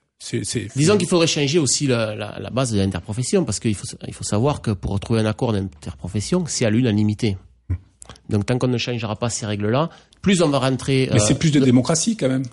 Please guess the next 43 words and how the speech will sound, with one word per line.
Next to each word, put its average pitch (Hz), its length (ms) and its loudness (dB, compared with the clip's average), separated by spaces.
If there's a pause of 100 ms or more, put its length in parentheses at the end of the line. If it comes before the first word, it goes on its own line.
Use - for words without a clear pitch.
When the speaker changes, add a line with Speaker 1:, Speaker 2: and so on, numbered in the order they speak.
(200)
Speaker 2:
C'est - 160 -2
plus 123 180 0
de 123 60 6
démocratie, 135 500 2
mais 143 100 2
c'est 127 140 0
aussi, 123 460 0
euh, 107 340 2 (1500)
moins, 147 200 4 (180)
euh, 123 180 4
Speaker 1:
moins 139 140 6
de 139 80 2
pouvoir 147 300 0
à - 20 0
la 147 80 2
Speaker 2:
moins, 180 80 6
Speaker 1:
F 127 40 -4
D 143 60 0
S 127 140 -2
E 156 40 4
A. - 360 -4
Speaker 2:
pas, 180 160 4
pas 185 220 2
moins 185 140 6
de 160 120 2
pouvoir 151 260 0
à 139 40 6
la 127 40 2
F 120 60 -2
D 123 60 0
S 120 160 -2
E - 20 0
A, 202 80 0
mais 131 100 0
moins 147 160 0
de 131 120 0
chances 175 240 0
de 139 60 2
trouver 123 220 0
un 117 80 2
accord 143 240 -2
à 123 60 2
l'unanimité. 104 560 0